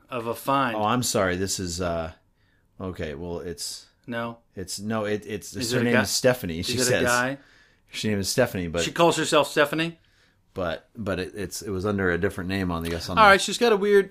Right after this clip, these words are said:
Speaker 1: email.
Speaker 2: Yeah.
Speaker 1: I see a picture of her there. What are your
Speaker 2: Yeah,
Speaker 1: thoughts?
Speaker 2: yeah, there's a picture. Uh, she looks
Speaker 1: It's the
Speaker 2: like
Speaker 1: only picture we have.
Speaker 2: She, she looks like, um, sh-,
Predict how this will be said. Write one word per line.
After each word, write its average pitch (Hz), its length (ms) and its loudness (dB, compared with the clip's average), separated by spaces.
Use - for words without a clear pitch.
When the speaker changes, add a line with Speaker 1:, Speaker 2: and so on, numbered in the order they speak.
Speaker 1:
email. 180 420 -2
Speaker 2:
Yeah. 156 140 4
Speaker 1:
I 190 60 8
see 285 200 2
a - 40 4
picture 185 400 0
of 127 100 -2
her 123 100 -2
there. 98 320 -6
What 160 120 0
are - 20 4
your 220 120 8
Speaker 2:
Yeah, 214 60 4
Speaker 1:
thoughts? 165 140 6
Speaker 2:
yeah, 233 80 8
there's 180 180 6
a 180 60 2
picture. 220 360 0
Uh, 131 200 4
she 160 180 -2
looks 175 200 0
Speaker 1:
It's - 60 0
the 226 60 4
Speaker 2:
like 226 80 6
Speaker 1:
only 254 160 6
picture 208 280 2
we 139 140 0
have. 131 380 2
Speaker 2:
She, 202 240 -6
she 196 180 -4
looks 202 220 2
like, 180 260 -2
um, 165 480 0
sh-, - 180 -14